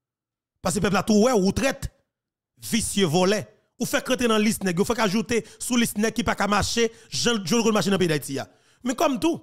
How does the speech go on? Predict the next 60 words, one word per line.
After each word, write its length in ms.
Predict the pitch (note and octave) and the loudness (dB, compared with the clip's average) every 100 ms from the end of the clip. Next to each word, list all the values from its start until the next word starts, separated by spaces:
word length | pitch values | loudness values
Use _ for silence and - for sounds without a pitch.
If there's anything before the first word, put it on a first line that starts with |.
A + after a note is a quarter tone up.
| _ _ _ _ _ _ _ | _ _ _ _ _ _ _
fonctionnement, 460 | - C#4+ D4+ C#4 C4+ | -4 -2 0 0 0
c'était 220 | C4+ B3+ | -2 -4
plus 200 | B3 G#3+ | -2 -2
la 60 | G3+ | 0
Dominicanie. 580 | F#3+ F#3 E3+ E3+ G#3+ - - | 0 0 -2 -4 -4 -8 -12
Parce 120 | F#3+ | -6
qu'on 120 | B3+ | -4
pas, 160 | C4 C#4 | -4 -6
ou 40 | |
pas 100 | E4 | -8
de 60 | - | -4
près, 120 | A3 | -2
j'aime 160 | F#3 F#3 | 0 0
te, 80 | F#3+ | -2
ou 160 | G3+ | 0
pas, 80 | C4+ | -2
j'aime 140 | C4 A3 | -2 -4
te 60 | |
presque 260 | G3 F#3 F#3 E3 | -6 -6 -6 -4
Haïti, 280 | D3+ D3 C#3+ | -6 -6 -10
non? 120 | E3 - - - | -12 -16 -18 -8
C'est 160 | D4 | -6
chaque 160 | B3+ A3 | -4 -2
fois 80 | A#3 | 0
qu'il 80 | |
y 20 | G#3 | 0
a 40 | |
une 80 | - | -2
crise 240 | - F#3+ D3 | -2 -2 0
politique 320 | F3+ D#3+ - | -2 -2 -4
à 60 | |
Haïti, 180 | D#3 D3+ | -4 -4
ou 40 | D#3+ | -6
vient 100 | D3 | -6
chercher 180 | C#3+ | -6
un 60 | D3 | -6
petit 100 | C#3+ | -8
cobri. 320 | C3+ B2+ - _ _ _ _ _ G#3+ | -8 -6 -8 _ _ _ _ _ -2
Mais 60 | |
après 160 | A3+ G3+ | 0 0
ça, 100 | F#3+ | -2
tout 100 | G#3 | -6
le 60 | |
temps, 340 | D#3+ C#3+ B2 - _ _ _ | -6 -8 -8 -14 _ _ _
c'est 160 | - C#4+ | -8 -4
Dominicanie, 640 | D4 C4 B3+ A3+ D#3+ F#3 | -2 -2 -2 -2 -4 -6
colonel 320 | A3 G3 D3+ | -6 -4 -4
Rébi. 300 | C#3+ A#2+ G2+ G3+ | -6 -8 -10 -6
Toujours, 380 | D#4 B3+ G3 C3+ | 0 2 4 2
oui. 160 | A#2+ - _ _ _ _ _ _ _ _ - | -2 -10 _ _ _ _ _ _ _ _ -10
Vicieux, 400 | E3 D3 - C3 | -6 -6 -6 -6
pas 120 | B2+ | -6
sérieux, 360 | - C3 A#2 A#2+ | -6 -6 -6 -4
bluffeur. 380 | B2 - G#2+ - _ _ _ _ _ _ _ _ _ _ _ _ | -6 -8 -12 -14 _ _ _ _ _ _ _ _ _ _ _ _
Ou 100 | D3+ | -6
d'ailleurs, 160 | B2+ B2+ | -2 -2
pas 80 | B2+ | -2
qu'à 120 | A#2+ | -6
les 80 | A2+ | -8
États-Unis. 540 | A2 G2+ G#2 F2+ _ | -10 -12 -14 -16 _